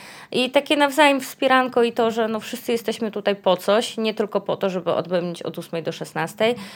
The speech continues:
Myślę, że bardzo pomaga w takich sytuacjach stresowych, em, w takich sytuacjach krytycznych, gdzie po prostu wszyscy gramy, to Piotr lubi tak mówić, do jednej bramki, a, a nie szukamy winnych, przerzucamy się i tylko, „A może ja nie będę musiał tego naprawiać, może kolega naprawi”. Nie, nie, nie,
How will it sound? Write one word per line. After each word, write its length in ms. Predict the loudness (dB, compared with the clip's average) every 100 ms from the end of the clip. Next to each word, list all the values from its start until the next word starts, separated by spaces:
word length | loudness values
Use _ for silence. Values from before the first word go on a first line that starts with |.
| -6
Myślę, 320 | -4 2 4 4
że 480 | 6 8 8 6 4
bardzo 340 | 2 2 -2
pomaga 640 | -2 2 2 4 4 4
w 100 | 2
takich 320 | -6 -8 -8 -10
sytuacjach 480 | -4 -2 -2 -4
stresowych, 640 | -6 -8 0 2 4 2 2 -14 -20 -20 -2 4
em, 680 | 6 6 4 0 -2 -2 -2
w 40 |
takich 240 | -2 -2 -6
sytuacjach 460 | -2 0 0 -6
krytycznych, 640 | -6 -6 -4 -4 0 2 2
gdzie 160 | -4 -6
po 100 | -6
prostu 280 | -6 -6
wszyscy 300 | -10 -8 -4
gramy, 440 | 2 4 4 2 0 -4 -20 -20 -6
to 80 | -4 -4 -10 -20 -12 4
Piotr 300 | 4 4 -4
lubi 220 | -8 -8
tak 200 | -8 -8
mówić, 220 | -10 -4
do 100 | 2
jednej 260 | 2 2 2
bramki, 600 | 4 4 2 -4 -4 -6 -14 -20 -20 2
a, 540 | 6 8 8 6 4 4
a 160 | 4 4
nie 420 | 4 6 6 6
szukamy 380 | 4 4 4 4
winnych, 420 | -2 -2 -2 -2
przerzucamy 600 | -4 -8 -4 4 4 4
się 260 | 0 4 4
i 120 | 4
tylko, 420 | 0 2 6 6
„A 40 | 6
może 240 | 2 2
ja 100 | 2
nie 100 | 0
będę 160 | -2 -4
musiał 180 | -6 -4
tego 160 | -4
naprawiać, 400 | -4 -2 -2 -2
może 140 | -6 -6
kolega 280 | -4 -2 -4
naprawi”. 520 | -6 -2 -2 -2 -8
Nie, 680 | -6 -4 -4 -2 -4 -2 -4
nie, 120 | -4
nie, 180 | -8